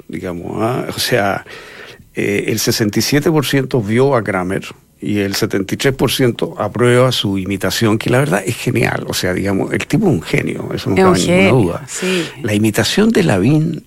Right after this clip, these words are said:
Speaker 1: y de Vidal,
Speaker 2: No, es
Speaker 1: por
Speaker 2: que
Speaker 1: ejemplo,
Speaker 2: yo,
Speaker 1: yo
Speaker 2: la
Speaker 1: no
Speaker 2: de Lavín
Speaker 1: podía
Speaker 2: estuvo
Speaker 1: creerlo.
Speaker 2: igual, porque además
Speaker 1: Es que,
Speaker 2: no decía nada.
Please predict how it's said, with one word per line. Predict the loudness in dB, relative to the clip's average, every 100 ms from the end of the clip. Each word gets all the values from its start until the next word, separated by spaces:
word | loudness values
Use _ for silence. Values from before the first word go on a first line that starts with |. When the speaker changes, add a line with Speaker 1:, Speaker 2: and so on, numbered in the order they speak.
| -4
Speaker 1:
y | -2
de | 0
Vidal, | 0 2 4 4
Speaker 2:
No, |
es | 2
Speaker 1:
por | 2
Speaker 2:
que | 0
Speaker 1:
ejemplo, | 2 -2 -2 -4 -8 -8 -12 0
Speaker 2:
yo, | 0 2
Speaker 1:
yo | 4
Speaker 2:
la |
Speaker 1:
no | 6
Speaker 2:
de |
Lavín | 6 6
Speaker 1:
podía | 6
Speaker 2:
estuvo | 4 2
Speaker 1:
creerlo. | 2 2
Speaker 2:
igual, | 2 2 -2 -8
porque | -10 -2
además | -2 0 0 0
Speaker 1:
Es | -2
que, | -8 -4
Speaker 2:
no | -2
decía | -2 0 2
nada. | 2 0 -2